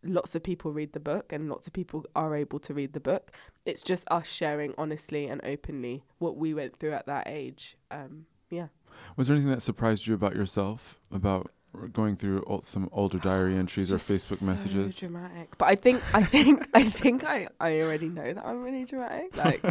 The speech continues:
Speaker 2: <laughs>
Speaker 1: after doing this, I'm, my body's already calmed down now <laughs> after the E M S, but I was like, "I'm gonna die."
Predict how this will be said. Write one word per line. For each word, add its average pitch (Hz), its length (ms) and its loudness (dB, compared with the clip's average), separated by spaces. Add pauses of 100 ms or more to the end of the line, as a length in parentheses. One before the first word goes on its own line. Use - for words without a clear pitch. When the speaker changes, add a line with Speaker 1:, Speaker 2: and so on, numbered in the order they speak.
(280)
Speaker 2:
<laughs> - 260 -20
Speaker 1:
after 185 360 -2
doing 180 220 2
this, 175 220 -2
I'm, 214 360 4
my 185 140 4
body's 233 340 0
already 165 180 0
calmed 160 320 -4
down 165 240 -2
now 151 260 -6
<laughs> - 40 -2
after - 380 6
the 330 280 12
E 294 120 6
M 254 180 10
S, 214 200 12
but 202 120 2
I 208 60 6
was 196 100 2
like, 190 160 2
"I'm 175 240 -2
gonna 151 180 -12
die." 233 400 -2